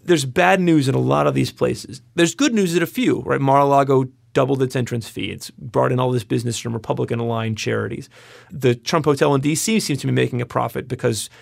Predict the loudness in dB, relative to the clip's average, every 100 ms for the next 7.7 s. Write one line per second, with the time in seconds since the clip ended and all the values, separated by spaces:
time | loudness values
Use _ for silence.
0 | -10 -2 0 0 0 4 4 4 -2 4
1 | 4 4 0 0 0 0 -2 -2 0 0
2 | 0 0 -2 -4 -4 -4 -2 -2 -2 -4
3 | -4 -2 -2 -4 -4 -6 -6 -8 -10 -14
4 | -18 -20 -20 -20 -20 -6 0 2 2 4
5 | 4 4 0 0 2 0 2 2 2 0
6 | -4 _ _ -2 0 2 2 2 2 2
7 | 2 2 2 4 2 0